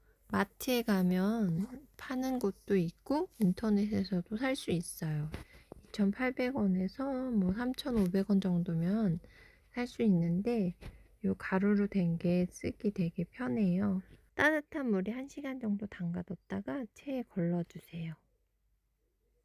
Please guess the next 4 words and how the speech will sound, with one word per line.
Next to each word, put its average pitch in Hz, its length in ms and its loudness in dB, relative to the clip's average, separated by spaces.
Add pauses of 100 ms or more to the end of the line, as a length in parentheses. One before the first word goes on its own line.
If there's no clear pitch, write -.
(1900)
그러면 208 640 -4
노란 226 560 -2
물이 175 400 0
우러나거든요. 185 1040 -4